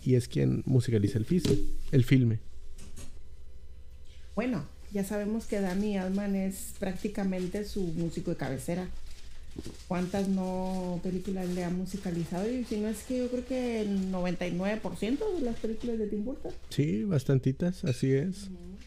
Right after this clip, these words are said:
Speaker 1: Fíjate, esta película, hablando que de música, estaba pensada en ser un musical originalmente.
Speaker 2: Ujú.
Speaker 1: Pero pues la verdad es como que no pegó la idea.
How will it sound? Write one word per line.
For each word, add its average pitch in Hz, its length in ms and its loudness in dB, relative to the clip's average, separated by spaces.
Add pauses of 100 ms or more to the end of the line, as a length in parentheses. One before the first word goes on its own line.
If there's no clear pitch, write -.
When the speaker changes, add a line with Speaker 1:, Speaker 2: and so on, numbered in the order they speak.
(760)
Speaker 1:
Fíjate, 147 460 6
esta 202 200 6
película, 175 420 6
hablando 147 320 8
que 147 120 8
de 127 100 10
música, 123 460 4
estaba 143 400 4
pensada 143 320 4
en 143 80 6
ser 143 140 2
un 147 280 4 (100)
musical 143 680 4
originalmente. 120 760 4 (500)
Speaker 2:
Ujú. - 300 -12 (180)
Speaker 1:
Pero 127 220 6
pues 113 200 0
la 110 120 2
verdad 107 260 -4
es 117 120 -4
como 123 260 4
que 107 140 0
no 107 480 2
pegó 113 320 6
la 110 120 6
idea. 98 320 4